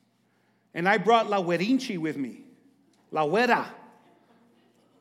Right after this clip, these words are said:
Güera means la white woman.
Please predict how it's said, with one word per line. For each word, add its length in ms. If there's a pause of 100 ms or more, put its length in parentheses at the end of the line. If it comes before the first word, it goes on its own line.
(240)
Güera 280
means 360 (880)
la 300 (640)
white 260
woman. 340